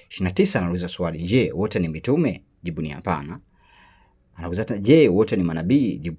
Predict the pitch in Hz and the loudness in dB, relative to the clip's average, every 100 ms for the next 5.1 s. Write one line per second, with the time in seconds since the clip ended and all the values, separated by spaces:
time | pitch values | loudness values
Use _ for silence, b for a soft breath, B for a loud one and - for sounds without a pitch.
0 | - 90 69 71 - 80 65 - _ _ | -2 -2 -2 -6 -4 -4 -6 -14 _ _
1 | b b b _ 92 123 131 85 78 90 | b b b _ 2 2 2 -2 -2 2
2 | 147 135 82 - 92 95 92 92 80 71 | 4 4 0 -4 -4 -4 -2 -2 -4 -6
3 | - 90 71 - - - 87 92 107 95 | -6 -6 -6 -10 -20 -18 -8 0 2 2
4 | 123 87 - 107 95 80 78 113 160 147 | 0 -4 -4 -4 -4 -6 -2 0 2 0